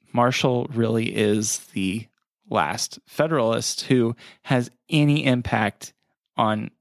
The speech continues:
the national scale. We've talked about that, um, before, you know, people trying to get him to run for president and so on. But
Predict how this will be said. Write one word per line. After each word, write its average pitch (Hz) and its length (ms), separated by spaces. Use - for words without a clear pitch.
the 120 100
national 113 680
scale. - 440
We've 135 180
talked 139 240
about 110 300
that, 107 260
um, - 100
before, 117 560
you 107 80
know, 107 120
people - 280
trying 113 200
to 107 60
get 110 160
him 110 200
to 107 80
run 107 180
for 113 140
president 110 560
and 110 100
so 110 220
on. 104 240
But 107 160